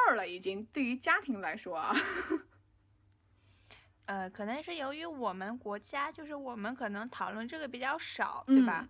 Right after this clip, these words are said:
Speaker 1: 嗯，嗯。
Speaker 2: 但是但不代表现实，就是我们只是不讨论，但是我觉得现实中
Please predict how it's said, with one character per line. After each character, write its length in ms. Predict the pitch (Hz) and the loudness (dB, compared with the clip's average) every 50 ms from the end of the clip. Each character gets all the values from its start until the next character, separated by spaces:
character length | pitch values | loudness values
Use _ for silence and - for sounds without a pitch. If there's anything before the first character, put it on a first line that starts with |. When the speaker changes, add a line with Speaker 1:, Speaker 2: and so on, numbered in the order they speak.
| - | -10
Speaker 1:
嗯， 180 | - 208 - 190 | -10 -8 -8 -4
嗯。 20 | - | -2
Speaker 2:
但 120 | 330 320 320 | -2 -2 -2
是 380 | - - 320 302 285 269 254 - | -2 -4 -2 -2 -2 -2 -4 -4
但 160 | - 320 311 - - | -4 -4 -4 -4 -8
不 120 | 269 277 | -12 -4
代 220 | 285 302 339 320 - | 0 2 2 4 4
表 180 | 240 202 214 | 4 4 4
现 300 | - - 381 359 330 302 | 2 0 -2 -2 -2 -2
实， 360 | - - - 202 202 196 196 | -4 -6 -6 -6 -6 -6 -6
就 160 | 220 - 254 254 | -6 -6 -8 -8
是 240 | - 233 214 202 - - | -6 -6 -6 -6 -6 -6
我 120 | - 190 | -6 -4
们 100 | 196 262 | -4 -4
只 140 | 302 - 254 | -6 -4 -4
是 80 | 226 226 | -4 -2
不 180 | 233 - 339 | -2 -4 -8
讨 320 | 359 - - 233 180 - - | -8 -4 -2 0 0 0 0
论， 180 | 226 233 233 240 330 | -2 -4 -4 -6 -6
但 100 | 339 349 | -8 -6
是 140 | 381 381 | -6 -6
我 140 | 349 277 226 | -6 -6 -4
觉 100 | 214 214 | -4 -4
得 100 | 240 285 | -4 -4
现 240 | 285 - 370 349 247 | -4 -4 -6 -6 -4
实 160 | 214 254 247 | -6 -6 -6
中 320 | 233 262 262 269 269 269 | -2 -2 -2 -2 -2 -6